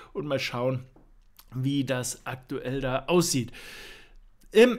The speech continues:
ersten Blick muss ich sagen, finde ich zumindest mal diese Bewegungsrichtung super, die wir haben hier auf einer recht steilen Aufwärtsrichtung. Anschließend sowas hier, das schreit eigentlich danach, dass die Abwärtsseite eher die schwächere Seite ist, zumindest mal,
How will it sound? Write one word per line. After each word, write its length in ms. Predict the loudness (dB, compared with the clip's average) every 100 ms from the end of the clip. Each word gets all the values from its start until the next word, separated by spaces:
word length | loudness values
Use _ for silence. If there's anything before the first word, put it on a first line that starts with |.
| -2
ersten 440 | 4 4 4 2 2
Blick 220 | 2 2
muss 180 | 0 2
ich 100 | 2
sagen, 300 | 2 2 2
finde 260 | 2 2
ich 240 | 2 -2 0
zumindest 480 | 2 4 4 2 2
mal 120 | 2
diese 320 | 2 4 4
Bewegungsrichtung 1000 | 2 0 0 0 0 0 0 0 0 0
super, 480 | 0 0 2 2 0
die 220 | -2 0
wir 160 | 2 4
haben 280 | 4 2 0
hier 420 | 2 2 2 0
auf 300 | 0 -2 -2
einer 420 | -2 -2 -2 -4 0
recht 380 | 0 0 -4
steilen 600 | -6 -2 2 2 2 0 0
Aufwärtsrichtung. 840 | -2 0 0 0 -2 0 -2 -2
Anschließend 560 | -2 -4 -2 -4 -2 -2
sowas 440 | 0 2 0 0
hier, 260 | -2 -2 -4 -8 -14 -4
das 220 | -2 -2
schreit 500 | -4 -4 -2 0 2
eigentlich 380 | 2 0 -2 -4
danach, 360 | -6 -4 -4
dass 160 | -4 -6
die 120 | -6
Abwärtsseite 580 | -4 4 4 4 2 2
eher 240 | 2 2
die 100 | 2
schwächere 680 | 0 0 2 4 4 4 2
Seite 400 | -2 -4 -4 -6
ist, 300 | -6 -6 -4
zumindest 640 | 0 2 4 4 2 0
mal, 300 | -4 -2 -4